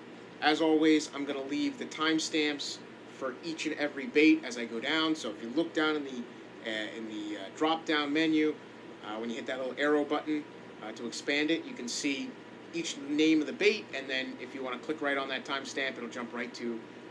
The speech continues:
the bait opening and, uh, and what I show you and what,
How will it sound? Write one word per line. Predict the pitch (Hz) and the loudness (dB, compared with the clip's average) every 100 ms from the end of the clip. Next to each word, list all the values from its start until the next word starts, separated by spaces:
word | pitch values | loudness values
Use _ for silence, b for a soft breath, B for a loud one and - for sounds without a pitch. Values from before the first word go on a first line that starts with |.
| - | -10
the | 120 | -4
bait | 127 120 | -2 0
opening | 120 113 117 113 104 | -2 -4 -6 -6 -8
and, | 110 107 | -10 -8
uh, | 107 107 104 | -8 -8 -8
and | 107 107 | -10 -8
what | |
I | 104 | -8
show | 98 117 | -8 -6
you | 110 107 | -6 -6
and | 107 | -6
what, | 117 | -8